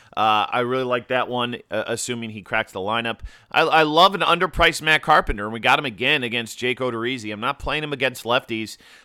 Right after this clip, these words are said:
but against righties, he's been, uh, just fine at a three seventy-one wOBA, two seventeen iso. And, uh, Odorizzi, a guy who I'm a little bit more comfortable when he's out there in the friendly confines of Tampa, uh, but on the road,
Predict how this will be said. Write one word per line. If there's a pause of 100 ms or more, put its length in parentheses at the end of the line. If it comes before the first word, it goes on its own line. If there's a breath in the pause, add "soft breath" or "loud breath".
but
against
righties,
he's
been,
uh,
just
fine
at
a
three
seventy-one
wOBA,
two
seventeen
iso. (420 soft breath)
And,
uh, (460 soft breath)
Odorizzi,
a
guy (160)
who (140)
I'm
a
little
bit
more
comfortable
when
he's
out
there
in
the
friendly
confines
of (1000 soft breath)
Tampa,
uh,
but
on
the
road,